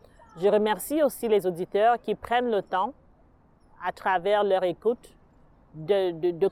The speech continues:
de se mettre à la place des autres. Parce que écouter l'autre, c'est déjà faire un pas pour mieux comprendre parfois ce que, ce qui nous effraie.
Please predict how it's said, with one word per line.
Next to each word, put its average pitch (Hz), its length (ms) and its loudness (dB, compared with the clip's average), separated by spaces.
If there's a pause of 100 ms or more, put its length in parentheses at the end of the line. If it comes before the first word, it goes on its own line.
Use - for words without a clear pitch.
de 196 140 0
se - 160 0
mettre 240 420 -2
à 208 40 -2
la 185 120 0
place 202 320 -2
des 170 280 -4
autres. 185 400 -4 (420)
Parce - 240 -6
que 202 260 2
écouter 247 460 -2
l'autre, 233 440 2 (840)
c'est 190 540 2 (100)
déjà 214 440 0
faire 247 360 2
un 220 160 0
pas 254 280 -2 (320)
pour 220 200 4
mieux 220 320 2
comprendre 208 640 -2
parfois 202 520 -4
ce - 140 -2
que, 214 380 2
ce - 160 -2
qui 254 180 -2
nous 240 300 0
effraie. 196 440 -4